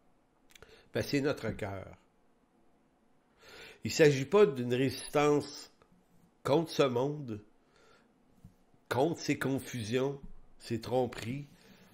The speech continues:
Euh, c'est pas un combat contre les, les gens de ce monde corrompu, par exemple. Euh, et vous me voyez venir,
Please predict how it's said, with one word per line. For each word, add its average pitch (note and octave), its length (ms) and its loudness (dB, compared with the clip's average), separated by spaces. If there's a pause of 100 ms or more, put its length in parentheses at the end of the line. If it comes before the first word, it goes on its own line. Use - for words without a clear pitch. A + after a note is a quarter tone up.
(100)
Euh, - 140 -6
c'est - 240 -12
pas D#3 180 6
un D3 60 8
combat C3 400 2
contre B2+ 320 -4 (240)
les, A2+ 240 -8
les A2 260 -6
gens C#3+ 220 -2
de - 60 -8
ce - 120 -2
monde C#3 340 2
corrompu, B2+ 640 0
par C3+ 160 -4
exemple. A2+ 460 -6 (640)
Euh, - 220 -6
et - 100 -6
vous A2 140 -4
me A#2+ 80 -4
voyez B2 320 2
venir, C3 380 0